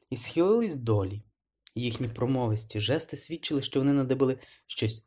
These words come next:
вельми цікаве. Айртон гукнув на биків, і незабаром фургон наздогнав своїх до-, двох друзів.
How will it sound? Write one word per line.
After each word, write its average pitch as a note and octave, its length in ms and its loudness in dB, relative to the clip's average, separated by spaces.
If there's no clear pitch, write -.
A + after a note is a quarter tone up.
вельми A2+ 440 0
цікаве. C#3 520 -10
Айртон A#2 460 0
гукнув A2 340 0
на G2+ 100 4
биків, G#2+ 440 -6
і C3+ 80 0
незабаром A2+ 480 2
фургон B2+ 480 0
наздогнав D3 500 -2
своїх B2 280 -6
до-, G#2+ 140 2
двох A2+ 500 -4
друзів. A2 480 -4